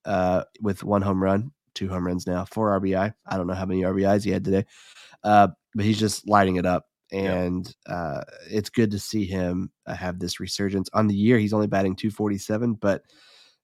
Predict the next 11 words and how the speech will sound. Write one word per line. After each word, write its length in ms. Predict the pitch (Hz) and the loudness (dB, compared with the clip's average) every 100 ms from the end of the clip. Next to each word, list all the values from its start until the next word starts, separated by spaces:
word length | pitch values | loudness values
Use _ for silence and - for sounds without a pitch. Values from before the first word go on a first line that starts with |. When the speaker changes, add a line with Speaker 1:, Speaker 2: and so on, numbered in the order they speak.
| _ | _
Speaker 1:
in 80 | 104 | 0
the 80 | 98 | 4
last 280 | 101 98 98 | 4 4 0
week, 180 | 85 - | -2 -2
he 200 | 87 76 | -2 -2
is 280 | 69 - - _ _ _ _ _ 156 | -4 -8 -18 _ _ _ _ _ -8
dominating. 560 | 73 69 65 62 67 - _ _ - | -6 -4 -6 -6 -8 -12 _ _ -6
Speaker 2:
Yes. 200 | 98 60 | -4 -2
Speaker 1:
Cortland? 240 | - 113 - - _ _ - - | -4 -6 -12 -20 _ _ -20 2
Speaker 2:
Um, 420 | 127 120 113 107 - - | 6 8 8 4 0 0
Winker. 580 | 117 135 127 92 82 | 4 4 4 0 -2